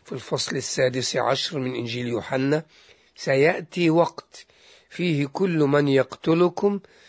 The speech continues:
يظن أنه يقدم خدمة لله، وهم يعملون ذلك لأنهم لا يعرفون الله ولا يعرفونني. فبالرغم من ادعائهم بأنهم يقتلون الناس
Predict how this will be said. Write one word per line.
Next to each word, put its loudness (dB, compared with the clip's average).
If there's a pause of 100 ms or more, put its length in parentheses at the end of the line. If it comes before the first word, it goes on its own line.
(220)
يظن 2
أنه 2
يقدم 0
خدمة -2
لله، 0 (800)
وهم 2
يعملون 4
ذلك 2 (500)
لأنهم 2
لا 4
يعرفون 0
الله -2 (640)
ولا 4
يعرفونني. -2 (880)
فبالرغم 0
من 2
ادعائهم 0 (460)
بأنهم 0
يقتلون 2
الناس 0